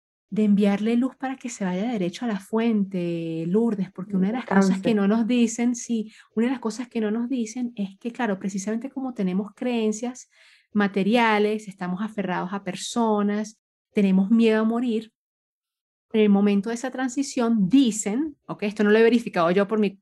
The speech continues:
Speaker 1: propia cuenta porque no me he muerto <laughs> ni he estado en
Speaker 2: <laughs>
Speaker 1: flatliners.
Speaker 2: Ya, exacto. <laughs>
Speaker 1: Pero,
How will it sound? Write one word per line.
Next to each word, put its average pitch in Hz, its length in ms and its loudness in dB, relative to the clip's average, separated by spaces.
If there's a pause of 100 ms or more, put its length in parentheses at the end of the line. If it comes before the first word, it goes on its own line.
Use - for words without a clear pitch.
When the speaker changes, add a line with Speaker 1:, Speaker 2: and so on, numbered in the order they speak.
Speaker 1:
propia 190 300 -2
cuenta 214 320 2
porque 170 580 -4
no 165 180 -6
me 180 80 -2
he - 20 4
muerto 240 520 6
<laughs> - 20 6
ni 330 140 6
he 254 60 4
estado 220 440 4
en 269 120 2
Speaker 2:
<laughs> - 20 -10
Speaker 1:
flatliners. 233 720 4 (140)
Speaker 2:
Ya, 208 180 4
exacto. 180 540 4
<laughs> 254 920 4
Speaker 1:
Pero, 269 280 4